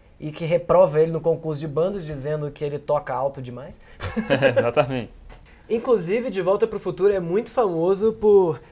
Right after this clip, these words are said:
Speaker 1: agora já teve finalmente o aniversário ano passado, né? Mas antes de ter, o tempo todo as pessoas tinham mania de falar: "Nossa,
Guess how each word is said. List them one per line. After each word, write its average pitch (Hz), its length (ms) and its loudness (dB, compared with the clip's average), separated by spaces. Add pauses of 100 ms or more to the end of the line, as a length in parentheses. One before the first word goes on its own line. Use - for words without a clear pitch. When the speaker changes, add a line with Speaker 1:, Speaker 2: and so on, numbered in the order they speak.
(540)
Speaker 1:
agora 165 420 4
já 247 120 0
teve 214 280 4
finalmente 156 580 0
o - 20 2
aniversário 143 680 0
ano 139 100 -2
passado, 165 540 0
né? 165 100 2
Mas 156 300 0
antes 190 200 0
de 156 120 -8
ter, 208 440 0 (200)
o 170 100 -4
tempo 214 240 2
todo 220 240 6
as 196 80 -2
pessoas 190 420 0
tinham 190 140 -2
mania 170 240 2
de 160 80 -10
falar: 156 220 -2
"Nossa, 190 640 4